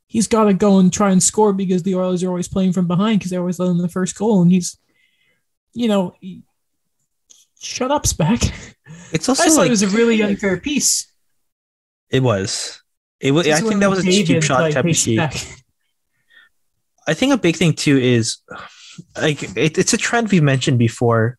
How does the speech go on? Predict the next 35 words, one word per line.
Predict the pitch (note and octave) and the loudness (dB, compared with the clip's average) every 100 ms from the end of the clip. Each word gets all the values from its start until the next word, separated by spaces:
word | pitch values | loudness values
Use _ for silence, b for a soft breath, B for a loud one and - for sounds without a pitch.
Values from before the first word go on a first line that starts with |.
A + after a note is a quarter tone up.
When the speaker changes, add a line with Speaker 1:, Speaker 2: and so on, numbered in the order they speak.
| - | -2
Speaker 2:
where | C3+ | 2
we, | D3 C#3 | 2 2
we | D3+ E3 | 2 2
have | F#3+ | 2
these | F#3+ D3+ | 2 2
guys | C3 B2 B2+ | 2 2 2
that | B2+ A2+ | 0 -2
come | - A#2+ | -2 0
in, | A2 G#2+ A#2 _ _ - | 0 -2 -6 _ _ -2
be | D3+ | 0
these | E3 C#3 | 2 0
depth | B2 A#2+ - | 0 -2 -2
guys | A2+ G#2 G2+ A2 | -2 0 0 -2
or | C3 | -2
these | C#3 D3+ | 0 2
guys | D3+ D3 | 2 0
that | C3+ B2+ | 0 -2
be | B2 B2 | 0 -2
complementary | - B2+ A#2+ B2 A#2 A#2 A2 | 0 -2 0 0 0 -2 -8
pieces, | - B2+ C#3+ - G#2+ G#2 | -6 -2 -2 -2 -4 -2
and | A#2+ A#2 B B B | -2 -2 B B B
it | D#3 | 0
does | F3 F#3 | 2 0
succeed, | E3+ - B2+ | 0 2 2
like | A2+ A#2 | 2 0
a | |
Zach | A2+ A2+ A2+ | 0 0 -2
Hyman | - G#2+ G2 G#2+ - _ - | -4 -4 -4 -8 -14 _ -4
example. | A#2 G#2+ G2 G2 F#2 - B B B B _ | -2 -2 -4 -4 -8 -8 B B B B _
But | C3+ B2+ - _ _ _ _ _ _ C#3 | -2 -2 -2 _ _ _ _ _ _ -10
for | - E3 | -2 2
me, | F#3+ F#3+ D3+ _ _ _ - | 2 2 -2 _ _ _ -4
I | D3 | -2
think | E3 E3 | 0 0
about | D3+ C#3 C3+ - | 0 2 0 -4